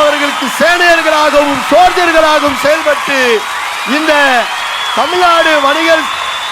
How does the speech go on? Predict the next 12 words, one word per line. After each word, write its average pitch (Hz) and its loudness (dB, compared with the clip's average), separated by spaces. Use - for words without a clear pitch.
வணிகர்களின் 320 0
சங்கமத்தை 302 -2
மிக 320 2
பிரம்மாண்டமாக 359 2
உருவாக்க 330 2
வேண்டும் 302 0
என்று 311 0
இந்த 330 -6
நேரத்தில் 320 0
நான் 302 0
சொல்வதற்கு 302 -2
கடமைப்பட்டிருக்கின்றேன். 254 -2